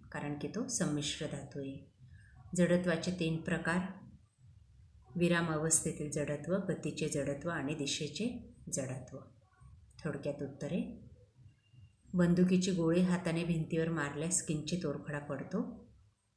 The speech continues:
परंतु ती बंदुकीने झाडली असल्यास ती खोलवर घुसते. बलाचा परिणाम, नदीत पोहण्यापेक्षा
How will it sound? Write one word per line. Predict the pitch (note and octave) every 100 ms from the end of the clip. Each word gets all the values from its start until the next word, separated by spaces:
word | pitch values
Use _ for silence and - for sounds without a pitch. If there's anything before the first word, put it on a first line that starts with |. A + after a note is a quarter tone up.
| -
परंतु | E3+ D#3+ D#3+ F3+
ती | F3+ F#3 F#3 - -
बंदुकीने | E3+ E3 D#3+ D#3+ D#3+
झाडली | D#3+ D#3+ C#3+ D3
असल्यास | D3 - E3 D#3+
ती | - F3+ F3+
खोलवर | D#3+ C#3+ G3+ C4+ - - -
घुसते. | - - - C3+ C3+ - _ _ - - - - -
बलाचा | D#3+ D3+ C#3 C#3 D3
परिणाम, | - C3+ C3+ F3 - - - _ _ _ _ _ _ _ _ - _ _ - - - - _ _ _ - -
नदीत | G3 F#3+ G#3 G3+
पोहण्यापेक्षा | F3+ F3 F3 F3 D#3+ -